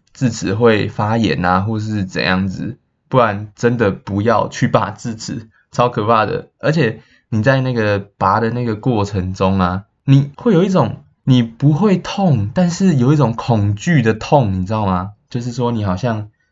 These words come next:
好像那个医生就拿那个铁锹要把你的那个上颚给扯下来了，这样，所以真的超可怕的。诚心建议各位，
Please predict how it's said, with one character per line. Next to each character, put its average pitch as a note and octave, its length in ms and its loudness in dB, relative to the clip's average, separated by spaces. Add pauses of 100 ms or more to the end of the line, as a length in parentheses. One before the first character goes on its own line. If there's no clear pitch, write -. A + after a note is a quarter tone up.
(200)
好 G#2 140 0
像 A#2 80 0
那 B2+ 60 0
个 B2 80 -2
医 B2 160 -2
生 A#2 240 -2
就 A#2+ 80 0
拿 G#2 160 2
那 G#2+ 80 -2
个 A2 80 -4
铁 F#2+ 300 0
锹 G#2+ 340 2
要 A2 100 4
把 G2+ 140 0
你 G2 100 -4
的 F#2 120 -2
那 G2 100 -4
个 G2 80 -6
上 G#2 380 -2
颚 G#2+ 240 -2
给 F#2+ 120 -4
扯 F#2+ 320 -4
下 F#2+ 280 -2
来 - 160 -2
了， A2+ 240 -4
这 G#2 100 -8
样， G#2+ 140 -2 (420)
所 F3 260 0
以 D3 240 2 (320)
真 C#3 140 4
的 D3 100 6
超 C#3 220 4
可 C3+ 220 4
怕 B2 200 2
的。 A2 120 -8 (360)
诚 A2+ 220 0
心 C3+ 420 2
建 A#2+ 280 2
议 A2 200 -4
各 A2+ 220 0
位， G#2 320 0